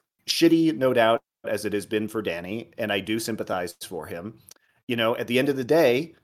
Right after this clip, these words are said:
if you are not able to compete in the most important moment of the year for your team,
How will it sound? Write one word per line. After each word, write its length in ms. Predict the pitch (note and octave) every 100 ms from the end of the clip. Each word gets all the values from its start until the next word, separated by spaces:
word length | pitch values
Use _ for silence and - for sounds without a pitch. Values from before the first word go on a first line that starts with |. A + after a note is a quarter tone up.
| _ _
if 160 | C3 A2
you 160 | D3
are 60 | D#3+
not 200 | C#3 C#3 B2+
able 420 | C#3 B2+ A2 A#2
to 200 | - B2
compete 460 | A#2 G#2+ C3+ B2+ -
in 140 | B2
the 80 | A2+
most 300 | A#2+ B2+ -
important 440 | A#2 B2 C3 A#2+
moment 360 | A#2 A#2 A2+ A2
of 120 | A2+ A2+
the 160 | G2+ G2
year 200 | G#2+ A2
for 120 | G#2+
your 140 | G#2 G2+
team, 460 | - G3 G#2 G#2